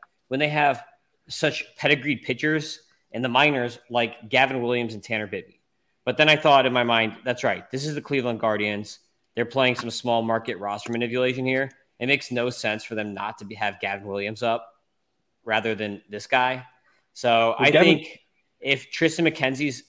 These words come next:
Speaker 1: injury becomes more of a long-term thing, we'll be seeing Gavin Williams in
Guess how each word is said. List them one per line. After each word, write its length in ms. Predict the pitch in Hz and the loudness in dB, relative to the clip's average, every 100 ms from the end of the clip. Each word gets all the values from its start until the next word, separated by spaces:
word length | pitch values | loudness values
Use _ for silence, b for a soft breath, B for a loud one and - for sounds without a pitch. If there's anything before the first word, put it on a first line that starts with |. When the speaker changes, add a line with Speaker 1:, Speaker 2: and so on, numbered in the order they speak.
| - | -8
Speaker 1:
injury 320 | 123 135 139 | -4 -2 -2
becomes 320 | 127 127 120 | -2 -4 -6
more 240 | 110 120 120 | -4 0 0
of 60 | |
a 60 | 117 | 0
long-term 580 | 107 107 120 139 139 147 | -2 -2 -2 -2 -4 -2
thing, 420 | 151 151 156 156 b b _ | 0 0 -2 -8 b b _
we'll 140 | 117 | -8
be 140 | 117 123 | -4 -4
seeing 220 | - 135 | -2 -2
Gavin 360 | 113 113 117 117 | 4 4 4 0
Williams 560 | 110 110 104 98 - - _ _ | -2 -2 -4 -8 -14 -18 _ _
in 440 | 110 110 107 104 | -4 -2 -2 -4